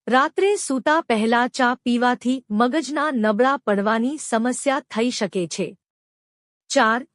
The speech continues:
જ્યારે પણ તમે બહારથી આવો ત્યારે તમારે તમારો ચહેરો અવશ્ય ધોવો. આ તમારા ચહેરાને ધૂળ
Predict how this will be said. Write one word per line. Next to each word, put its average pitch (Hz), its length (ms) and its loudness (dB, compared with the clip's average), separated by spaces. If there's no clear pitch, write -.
જ્યારે 277 440 2
પણ 359 260 0
તમે 254 320 2
બહારથી 240 720 -2
આવો 220 360 2
ત્યારે 233 440 0
તમારે 226 520 2
તમારો 226 540 0
ચહેરો 226 420 0
અવશ્ય 233 580 0
ધોવો. 185 480 0
આ 339 200 4
તમારા 254 520 2
ચહેરાને 226 600 -2
ધૂળ 226 360 -2